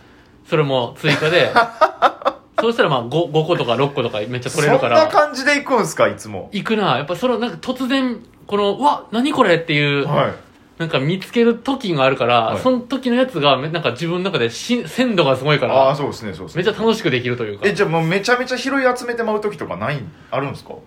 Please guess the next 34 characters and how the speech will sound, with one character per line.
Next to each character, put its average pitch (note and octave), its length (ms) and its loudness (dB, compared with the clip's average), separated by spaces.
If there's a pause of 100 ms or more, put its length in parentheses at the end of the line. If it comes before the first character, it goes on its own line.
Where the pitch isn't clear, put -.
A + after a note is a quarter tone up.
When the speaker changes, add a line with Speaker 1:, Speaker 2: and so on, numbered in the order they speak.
(200)
Speaker 1:
い - 40 -4
や、 D#3 100 0
で C#3+ 40 -4
も C#3+ 60 0
そ - 400 -6
ん G3 140 0
な G#3 80 0
な D#3 140 0
い E3 60 0
よ、 C3 100 4
で A#2+ 60 0
も、 G#2+ 120 -6
な C3 160 -2
か C#3+ 100 -6
な C3 140 -2
か。 B2 200 2
Speaker 2:
あ G2+ 600 -2
ー、 D3+ 60 -2
そ - 20 0
う D3 80 0
な C3 60 -2
ん A2+ 80 -6
で - 0 -
す - 80 -14
ね。 E2 140 -14
Speaker 1:
う - 20 -14
ん。 - 40 -16
そ E3+ 120 2
う D3+ 40 2
そ B2 280 0
う。 - 20 -2
な F#3 100 0
ん G3 60 -2
か E3 100 -6